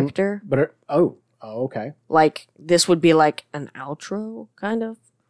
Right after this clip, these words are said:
Speaker 2: Oh,
Speaker 1: to
Speaker 2: interesting.
Speaker 1: her. And, like, it'd be cool to see her later, but, like,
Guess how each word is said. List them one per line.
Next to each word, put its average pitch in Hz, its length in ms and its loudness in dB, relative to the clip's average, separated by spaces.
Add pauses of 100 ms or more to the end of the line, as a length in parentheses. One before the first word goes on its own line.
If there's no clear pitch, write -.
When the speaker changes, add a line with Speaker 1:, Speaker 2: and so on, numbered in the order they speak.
Speaker 2:
Oh, 185 320 0
Speaker 1:
to 127 40 -4
Speaker 2:
interesting. 196 280 4
Speaker 1:
her. 208 340 4 (1160)
And, 143 220 -4
like, 135 280 -8 (100)
it'd 139 100 -20
be 139 100 -8
cool 147 220 2
to 135 80 -2
see 151 160 0
her 131 80 2
later, 160 460 4
but, 156 240 0
like, 120 260 -4